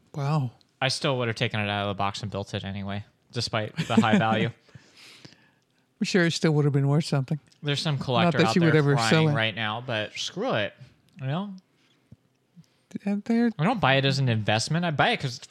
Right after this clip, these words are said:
Speaker 2: freaking Lego and it's awesome.
Speaker 1: Yeah, that's what I'm saying. I mean, even,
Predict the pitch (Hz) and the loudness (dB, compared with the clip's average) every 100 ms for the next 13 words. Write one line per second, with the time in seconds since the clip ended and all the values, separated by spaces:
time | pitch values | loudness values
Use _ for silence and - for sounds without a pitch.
0 | - 247 190 143 196 220 117 95 71 - | -8 -6 -4 0 0 2 0 -4 -10 -8
1 | 233 254 - - - _ _ _ _ _ | -4 -4 -6 -12 -20 _ _ _ _ _
2 | _ 226 202 - 220 175 233 202 156 156 | _ -4 -4 0 0 2 2 4 4 4
3 | 165 165 165 160 160 | 2 2 2 0 -4